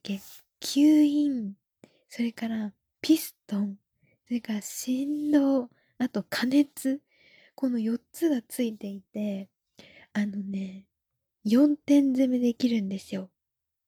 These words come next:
四点攻めできる。えーっと、クリ、Gスポッ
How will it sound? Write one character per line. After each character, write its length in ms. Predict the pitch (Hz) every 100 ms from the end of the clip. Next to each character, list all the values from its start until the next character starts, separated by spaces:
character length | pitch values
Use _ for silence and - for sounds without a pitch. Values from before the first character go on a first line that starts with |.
| _ _ _ _ _ _ _ - - - _ 208
四 300 | 233 240 233 -
点 320 | 233 233 226
攻 160 | - 220
め 80 |
で 160 | 214 214
き 160 | - 202
る。 200 | 190 - _ _ _ _ _ _ _ -
え 240 | 208 208
ー 40 |
っ 40 | - _ -
と、 320 | 214 190 190 -
ク 260 | - 277
リ、 560 | 254 226 220 208 196 202 _
G 360 | - 220 240 240
ス 220 | - - _
ポ 160 |
ッ 60 | 240